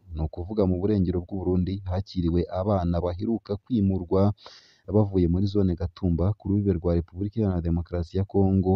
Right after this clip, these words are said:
kamwe mu karere kakozweko cane n'imyuzurira. Abanyeshure bariko bakora ico kibazo, bakora mu buryo bugoye cane. Si ayo gusa, ayo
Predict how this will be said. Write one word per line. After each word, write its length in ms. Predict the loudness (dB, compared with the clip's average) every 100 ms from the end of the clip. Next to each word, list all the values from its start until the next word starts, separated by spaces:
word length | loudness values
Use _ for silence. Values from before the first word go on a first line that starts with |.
| 0
kamwe 480 | -2 2 4 4 4 4
mu 240 | 4 2
karere 480 | 2 2 4 4 2
kakozweko 680 | 0 -4 0 0 0 -2 -2 -4
cane 300 | 0 2 4
n'imyuzurira. 800 | 4 4 4 2 2 2 2 0 -4 -20 -20 -20 _ -2
Abanyeshure 760 | 2 6 6 4 2 4 4 4 2
bariko 320 | 2 0 -2
bakora 340 | -4 -2 -2 -2
ico 300 | -4 -4 -8
kibazo, 500 | -4 0 2 2 0 -2
bakora 380 | -2 -4 -2 0
mu 140 | 0 0
buryo 260 | 0 2 2
bugoye 560 | 2 0 2 4 4
cane. 460 | 2 2 2 4 4 2 -6 -20 -2 4 4
Si 180 | 6
ayo 220 | 4 6 4
gusa, 320 | 0 -4 -6 -8 -2
ayo 340 | 2 6 6